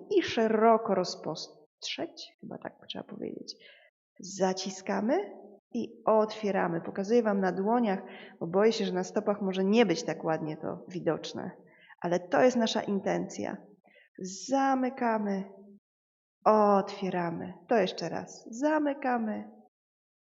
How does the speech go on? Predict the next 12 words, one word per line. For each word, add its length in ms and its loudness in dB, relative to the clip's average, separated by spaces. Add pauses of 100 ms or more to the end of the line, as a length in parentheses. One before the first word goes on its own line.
(280)
i 380 -4 (140)
otwieramy. 1200 -4 (920)
No 300 0
dobrze. 500 -4 (840)
Kochani, 540 0 (640)
nasza 380 2 (140)
krótka 480 2
przerwa 500 -2
w 100 -12
pracy 640 2 (180)
dobiegła 600 2
końca. 640 -2